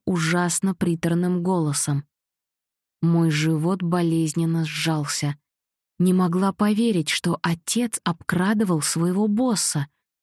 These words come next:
Он не мог быть настолько глуп. Все знали, что случалось с людьми, которые связывались с Фальконе.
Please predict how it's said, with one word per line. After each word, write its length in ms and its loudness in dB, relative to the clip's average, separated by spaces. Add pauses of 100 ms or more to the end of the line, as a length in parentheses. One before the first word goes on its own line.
(220)
Он 220 4
не 120 4
мог 280 2
быть 200 0
настолько 580 0
глуп. 460 0 (600)
Все 340 0
знали, 400 2
что 260 -2
случалось 680 0
с 60 -4
людьми, 360 2
которые 400 0
связывались 760 0
с 40 -2
Фальконе. 720 -2